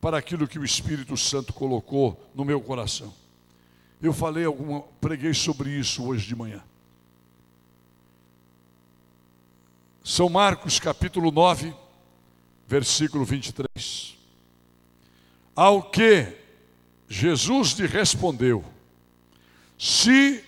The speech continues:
você pode crer, todas as coisas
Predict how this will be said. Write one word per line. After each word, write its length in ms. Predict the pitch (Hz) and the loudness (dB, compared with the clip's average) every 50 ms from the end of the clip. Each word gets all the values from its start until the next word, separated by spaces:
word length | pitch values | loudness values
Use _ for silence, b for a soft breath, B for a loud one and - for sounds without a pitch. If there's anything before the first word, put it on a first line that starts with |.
| - - | -20 -14
você 760 | - - 208 226 196 - - - - - 214 247 254 254 262 254 - - - - | -4 2 4 4 4 4 2 2 2 4 6 6 6 6 4 0 -6 -14 -4 6
pode 460 | - 208 233 226 220 - - - 151 | 8 8 8 8 6 2 0 -4 -4
crer, 500 | - - - - 196 214 226 220 165 135 - - - - - _ _ _ _ _ _ _ _ _ _ _ b b b b b b b b b b b b b _ _ _ _ _ _ _ _ - | -6 -6 -2 2 4 4 6 4 2 0 -4 -14 -20 -20 -20 _ _ _ _ _ _ _ _ _ _ _ b b b b b b b b b b b b b _ _ _ _ _ _ _ _ 4
todas 840 | 330 330 339 302 285 285 - - - 233 233 214 175 - - 127 | 8 10 10 10 8 6 2 -4 2 2 4 4 2 0 0 0
as 380 | 202 214 160 - - - - - | 2 2 2 2 0 -2 -2 -4
coisas 1000 | - - 208 214 202 175 147 113 101 131 131 107 90 - - - - - - | -2 6 10 10 10 10 8 2 -2 -4 -4 -6 -6 -10 -12 -14 -14 -16 -18